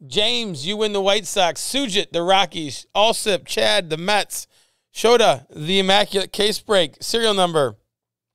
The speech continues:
Gary, Sujit, Larry, Delissa, Tyson, got Rudd, James, Chad,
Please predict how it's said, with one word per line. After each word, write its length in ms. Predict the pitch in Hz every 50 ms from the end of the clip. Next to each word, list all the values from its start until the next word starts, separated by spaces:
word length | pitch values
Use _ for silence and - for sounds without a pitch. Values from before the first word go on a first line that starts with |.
| _ _ _ - - _ _ _ _ _ _ _ _
Gary, 320 | 147 214 233 233 220 202
Sujit, 460 | 180 - - 226 240 196 170 190 175
Larry, 320 | 175 185 202 226 226 214 185
Delissa, 520 | 156 175 190 220 208 - - 196 165 139
Tyson, 540 | - - 185 214 220 - - 196 170 147 131
got 280 | 117 160 170 185 185 -
Rudd, 480 | 135 123 127 151 190 208 185 147 131 135 - _ _ _ _ _ _ _
James, 640 | 117 113 185 208 208 196 170 156 143 131 - - - _ _
Chad, 540 | - - 208 196 190 175 165 156 151 160